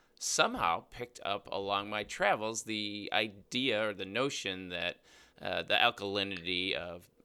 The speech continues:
uh, baking soda was not a, a good thing that you'd want on your skin. Uh, baking soda is sodium bicarbonate, and it's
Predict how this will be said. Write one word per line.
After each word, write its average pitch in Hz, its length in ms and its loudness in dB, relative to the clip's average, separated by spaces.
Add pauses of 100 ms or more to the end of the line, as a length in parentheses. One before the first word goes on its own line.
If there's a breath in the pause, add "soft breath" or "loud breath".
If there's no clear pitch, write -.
uh, 82 200 -12
baking 104 320 -2
soda 87 540 -6
was 113 280 -4
not 107 280 2 (260)
a, 101 380 -6
a 123 40 -6
good 123 260 -2
thing 92 240 -4
that 90 120 -8
you'd 85 180 -10
want 85 220 -12
on 78 120 -10
your 82 120 -12
skin. 117 320 0 (600 soft breath)
Uh, 104 200 6
baking 160 260 8
soda 123 400 4
is 110 340 0
sodium 120 480 0
bicarbonate, 104 840 4
and 123 180 0
it's - 280 -4